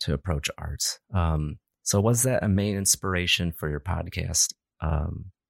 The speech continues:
you know, your schooling, your upbringing with art, to view art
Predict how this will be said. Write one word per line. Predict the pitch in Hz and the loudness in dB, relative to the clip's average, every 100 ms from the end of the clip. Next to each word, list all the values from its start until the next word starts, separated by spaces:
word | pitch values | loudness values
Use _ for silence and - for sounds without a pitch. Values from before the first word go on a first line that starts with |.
| - | -8
you | - | 0
know, | 76 | 0
your | - | 2
schooling, | 143 - 123 117 110 101 95 - - - - | 2 4 4 4 4 2 -2 -8 -16 -14 0
your | 80 - | 2 4
upbringing | 95 - 92 90 82 | 2 2 2 2 0
with | 73 | 0
art, | 82 82 80 - - | -2 0 0 -2 0
to | 98 80 78 | 2 2 0
view | 80 104 117 117 110 98 98 _ | 0 2 2 0 0 -2 -4 _
art | 82 82 76 - | -2 0 0 -2